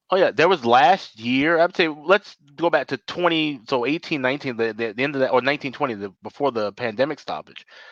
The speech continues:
If I lost a first period over, I pretty much went back to either second period over or the team that was trailing to score next,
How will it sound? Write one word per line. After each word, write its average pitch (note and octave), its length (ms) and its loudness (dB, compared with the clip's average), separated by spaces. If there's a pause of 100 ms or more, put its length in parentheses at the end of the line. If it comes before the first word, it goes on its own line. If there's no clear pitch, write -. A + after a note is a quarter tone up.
(460)
If C#3+ 180 0
I G3 160 6
lost F#3 340 2
a C#3+ 80 2
first D#3 360 0
period C#3 380 2
over, C#3+ 420 0 (600)
I F3+ 160 4
pretty G#3 320 -2
much F3+ 240 2
went C3 340 -2
back B2 280 2
to - 100 -2
either A#2+ 240 2
second E3+ 420 -2
period F#3+ 240 2
over F#3 380 2
or B2+ 340 2 (280)
the B2 100 0
team F#3 320 -2
that D3+ 160 2
was A#2+ 120 -8
trailing D#3 520 0
to A#2+ 120 -12
score B2+ 300 -2
next, - 380 -8